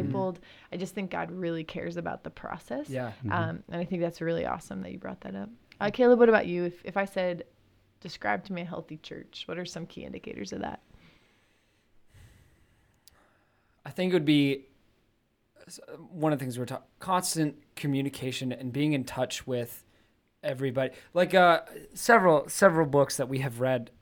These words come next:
Speaker 2: already have brought up the same, the same thing, which is a good indicator that the church is going through the same and, and trying to feel out the same thing, is that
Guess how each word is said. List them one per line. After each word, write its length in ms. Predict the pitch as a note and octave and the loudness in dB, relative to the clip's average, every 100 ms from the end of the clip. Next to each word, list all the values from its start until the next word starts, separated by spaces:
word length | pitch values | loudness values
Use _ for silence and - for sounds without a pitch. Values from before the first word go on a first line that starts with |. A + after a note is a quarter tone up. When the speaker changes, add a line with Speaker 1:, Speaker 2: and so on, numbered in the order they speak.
| - | -4
Speaker 2:
already 400 | C#3 C3+ C3 A#2 | 0 0 -2 -2
have 180 | C3 | -4
brought 200 | C3 C#3+ | 4 6
up 140 | C#3 - | 6 0
the 60 | |
same, 420 | B2+ C3+ A2+ A2 A#2+ _ _ _ _ _ | -4 -4 -4 -6 -10 _ _ _ _ _
the 60 | C3+ | -8
same 220 | C#3+ B2 | -6 0
thing, 260 | E3+ C#3 | 2 2
which 200 | C3 C#3+ - - | 2 0 -4 -8
is 120 | - E3 | 0 4
a 40 | |
good 180 | E3+ F3 | 6 6
indicator 460 | E3+ D3+ D3+ C#3 | 6 4 4 4
that 300 | C3 C3 B2 - - - - - | 6 4 2 -4 -14 -14 -16 -12
the 60 | E3 | -2
church 280 | - B3 G#3+ | 8 8 6
is 80 | |
going 240 | D3+ E3 D3 | 4 4 4
through 300 | D3 B2+ A#2 - - _ - | 0 -4 -6 -12 -20 _ -14
the 120 | - D#3+ | -4 -2
same 300 | E3 D3+ C3 | 0 0 0
and, 160 | D3 | -2
and 240 | C3+ C#3+ B2 | -2 -4 -4
trying 200 | D#3+ C#3 | -2 -2
to 60 | |
feel 180 | - C#3+ | 0 0
out 140 | B2+ A#2+ | 0 -2
the 80 | |
same 200 | A2+ B2 | -6 -8
thing, 240 | A#2 C#3+ C3+ | -4 -2 -2
is 160 | C3 B2 | -6 0
that 260 | C#3+ C3+ | 2 2